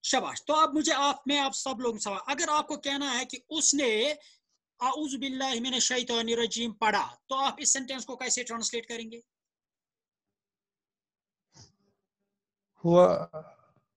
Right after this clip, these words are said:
Speaker 2: मतलब अरबी में?
Speaker 1: हाँ, अरबी में।
Speaker 2: उसने बिस्मिल्लाह, औ-, ताउज़ पढ़ा।
Speaker 1: हम्म।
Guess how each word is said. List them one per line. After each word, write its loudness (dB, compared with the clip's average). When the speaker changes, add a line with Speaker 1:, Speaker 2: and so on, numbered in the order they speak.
Speaker 2:
मतलब 0
अरबी 8
में? 0
Speaker 1:
हाँ, 0
अरबी -10
में। -12
Speaker 2:
उसने 2
बिस्मिल्लाह, 2
औ-, 6
ताउज़ 8
पढ़ा। 6
Speaker 1:
हम्म। -10